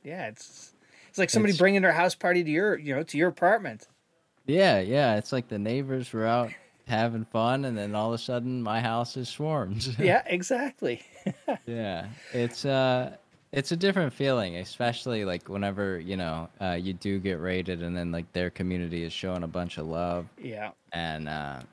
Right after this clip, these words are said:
Speaker 2: you know, all the notifications going off. It's so great.
Speaker 1: Cool.
Speaker 2: And it's also great to see, not even being on the receiving end, but, like,
Speaker 1: Yeah.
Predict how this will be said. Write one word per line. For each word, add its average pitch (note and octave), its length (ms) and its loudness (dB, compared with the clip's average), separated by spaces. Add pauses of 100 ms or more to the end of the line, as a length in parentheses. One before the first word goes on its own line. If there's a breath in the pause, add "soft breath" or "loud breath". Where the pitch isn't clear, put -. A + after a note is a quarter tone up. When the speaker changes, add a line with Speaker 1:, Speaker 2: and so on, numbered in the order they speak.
(160)
Speaker 2:
you F#2+ 80 -6
know, F2 120 -4
all G2 180 4
the F#2 120 0
notifications F#2 920 0
going F2 260 -2
off. F2 360 -2
It's F#2+ 220 -6
so D#2+ 300 -4
great. B1+ 380 -10 (200)
Speaker 1:
Cool. G#3 400 -8
Speaker 2:
And D3+ 120 4
it's E3 120 4
also F#3+ 300 4
great B2+ 260 -2
to A2+ 80 -10
see, A#2+ 280 -10
not G#2+ 240 -4
even B2 260 -4
being A2+ 260 0
on G2+ 100 2
the F#2 120 0
receiving A2 500 -2
end, D3+ 240 2
but, A2 160 4
like, F2+ 160 2
Speaker 1:
Yeah. C#3 160 -4